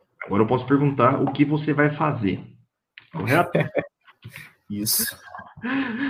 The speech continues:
Speaker 1: Então tá, então vamos lá. Bom, é, e quem tá acompanhando pelo podcast também, né, não se esqueça aí pelos podcasts, que eu não sei quantos a gente tem aí, a gente tá em todos.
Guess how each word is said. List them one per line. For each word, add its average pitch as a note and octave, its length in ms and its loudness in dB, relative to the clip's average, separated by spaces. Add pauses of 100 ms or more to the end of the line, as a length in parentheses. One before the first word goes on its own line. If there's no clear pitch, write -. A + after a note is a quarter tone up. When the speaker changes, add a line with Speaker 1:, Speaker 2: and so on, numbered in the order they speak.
Speaker 1:
Então - 220 -2
tá, C3+ 360 6
então F#3+ 160 2
vamos A3 280 4
lá. A2+ 420 2 (680)
Bom, B2 460 6
é, B2 720 6 (240)
e C#3+ 80 4
quem C#3 280 4
tá G#2+ 80 0
acompanhando G#2 500 0
pelo G2+ 260 0
podcast F#2+ 680 0
também, F#2 320 0
né, G#2 100 2
não F#2 160 2
se - 100 -8
esqueça G#2 400 2
aí G2 120 4
pelos F#2+ 480 -2 (120)
podcasts, G#2+ 800 4
que - 80 0
eu G2 40 6
não G2+ 160 8
sei G2+ 200 2
quantos G2+ 300 2
a F#2+ 60 2
gente G2 280 0
tem G#2 220 4
aí, A#2 260 6
a - 20 2
gente G#2+ 200 2
tá G#2+ 80 4
em G#2 120 4
todos. D3 400 4